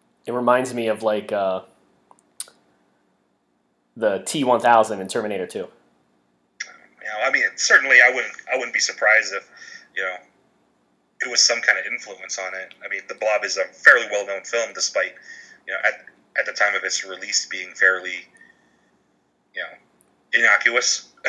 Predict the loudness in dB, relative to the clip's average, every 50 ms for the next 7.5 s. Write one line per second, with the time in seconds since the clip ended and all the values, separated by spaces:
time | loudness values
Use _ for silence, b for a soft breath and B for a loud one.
0 | -6 -6 -8 -12 -14 -12 -12 -12 -10 -6 -6 -6 -4 -4 -6 -8 -4 -4 -2 -2
1 | 0 -2 -4 -2 2 4 6 6 6 4 4 0 -6 -10 -16 _ _ _ _ _
2 | _ -12 -10 -10 -10 -10 -8 -8 -8 -8 -6 -6 -2 -2 -2 -2 -2 -10 -20 _
3 | B B B B B B B B -12 -12 -12 -12 -14 _ _ _ _ _ _ 0
4 | 0 2 0 -2 0 0 0 -2 -4 -10 _ _ _ _ _ _ -4 -4 0 2
5 | 2 2 4 2 2 0 2 -2 0 0 0 0 0 -4 -6 -6 -6 -6 -4 -6
6 | -6 -6 -6 -6 -6 -6 -2 0 0 0 0 -2 -4 -6 -6 -8 -10 -12 -20 -20
7 | -16 -14 -12 -10 -10 -10 -10 -10 -12 -14